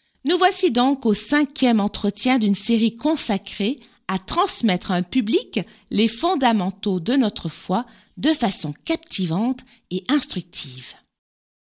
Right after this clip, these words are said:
Dans les précédents entretiens, Didier Mélière,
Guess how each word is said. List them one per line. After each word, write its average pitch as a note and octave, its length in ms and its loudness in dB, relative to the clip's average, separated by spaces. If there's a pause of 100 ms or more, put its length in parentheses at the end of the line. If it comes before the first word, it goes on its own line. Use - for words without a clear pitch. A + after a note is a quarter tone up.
(120)
Dans D#4 120 4
les G4 120 2
précédents E4+ 680 0
entretiens, A3 540 -4
Didier G#3+ 320 0
Mélière, G3+ 520 0